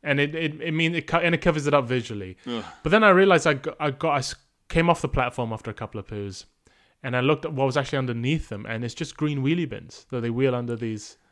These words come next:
Speaker 1: these holes, and then they wheel out. And God, that's a, that's a, that's a job.
Speaker 2: It's just
Speaker 1: That's a job to have.
Speaker 2: wheelie bin full
Speaker 1: Some,
Speaker 2: of
Speaker 1: some of the
Speaker 2: turds.
Speaker 1: jobs in Glastonbury must make you wish you were, like, an animal or just, like, a bug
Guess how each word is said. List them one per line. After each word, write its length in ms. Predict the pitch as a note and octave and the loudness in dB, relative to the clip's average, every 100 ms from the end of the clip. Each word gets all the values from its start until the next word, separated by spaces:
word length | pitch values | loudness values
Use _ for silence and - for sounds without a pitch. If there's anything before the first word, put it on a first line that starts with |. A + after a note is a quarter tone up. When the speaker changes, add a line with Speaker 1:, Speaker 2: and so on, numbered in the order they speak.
| _ _ _ _ _ _ _ _ _ _ _ _ _ _ - | _ _ _ _ _ _ _ _ _ _ _ _ _ _ -10
Speaker 1:
these 220 | B2+ - | -8 -2
holes, 400 | D3 B2+ G2+ G#2+ | 2 2 0 -2
and 100 | A#2 | -4
then 120 | A#2 | -2
they 80 | A2+ | -4
wheel 480 | A2 B2 B2 B2 B2+ | -4 -2 2 4 4
out. 260 | B2+ A2 | 4 2
And 260 | A2+ G#2+ A2 - _ | -4 -8 -10 -16 _
God, 260 | G3 C#3 A#2 | 4 6 6
that's 240 | C#3+ C3+ | 2 2
a, 80 | A2 F#2 _ _ _ | -6 -8 _ _ _
that's 260 | - F3 - | 0 2 2
a, 80 | G#2+ - - | -8 -12 -2
that's 260 | F3+ D#3+ - | 2 4 2
a 60 | |
job. 360 | G2+ G#2+ F#2+ - | -4 -4 -4 -6
Speaker 2:
It's 100 | D#3 | 2
just 80 | G#3 | 6
Speaker 1:
That's 160 | G3+ | 6
a 60 | C3+ | 6
job 280 | A2 A2+ - | 4 2 0
to 100 | G2+ | -2
have. 140 | G2+ | 4
Speaker 2:
wheelie 280 | E3+ F3 E3 | 6 8 8
bin 200 | C#3+ C#3+ | 6 4
full 180 | C3+ C4 | 4 4
Speaker 1:
Some, 40 | F3+ | 4
Speaker 2:
of 60 | |
Speaker 1:
some 140 | - B3 | 6 8
of 60 | |
the 60 | F3 | 8
Speaker 2:
turds. 40 | |
Speaker 1:
jobs 200 | F#3 F#3+ | 10 8
in 80 | D3+ | 8
Glastonbury 560 | B2+ C#3+ - C3+ C3 A#2 | 4 4 4 -4 -2 -2
must 240 | A2+ - | -2 -4
make 260 | B2 A2+ - | -6 -6 -8
you 200 | G#2+ G2+ _ _ - - | -10 -10 _ _ -20 -10
wish 240 | A#2 - | -8 -4
you 100 | A#2+ | -2
were, 320 | G#2+ G#2 G#2 A2 | 0 0 0 -2
like, 280 | A2 A2 - C3 | -4 -6 -8 -8
an 100 | A2 | -4
animal 560 | A2 C3+ A#2 G2+ - _ _ - - | -2 0 -2 -4 -10 _ _ -20 -4
or 400 | B2+ G2+ G2 G2 A#2 | -2 -2 -4 -8 -10
just, 200 | A2 - | -10 -8
like, 280 | G#2+ G2 - - | -8 -10 -14 -12
a 80 | |
bug 460 | A2 A2 A#2 G#2+ - | -6 0 0 -2 -6